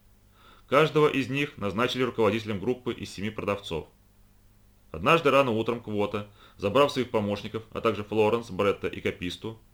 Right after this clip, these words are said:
повел их на улицу к витринам. "Я приказал открыть их часа на два", сказал он,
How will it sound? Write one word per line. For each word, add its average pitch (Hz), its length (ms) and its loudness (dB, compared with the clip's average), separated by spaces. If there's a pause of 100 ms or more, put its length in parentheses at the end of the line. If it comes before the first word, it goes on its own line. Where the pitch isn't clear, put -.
(100)
повел 117 320 2
их 131 100 -6
на 104 100 -2
улицу 113 340 -2
к - 80 -14
витринам. 90 460 -6 (1040)
"Я 143 140 -4
приказал 139 380 0
открыть 127 300 -2
их 113 100 -6
часа 104 260 -4
на 104 120 -4
два", 85 340 -6
сказал 87 340 -4
он, 76 160 -6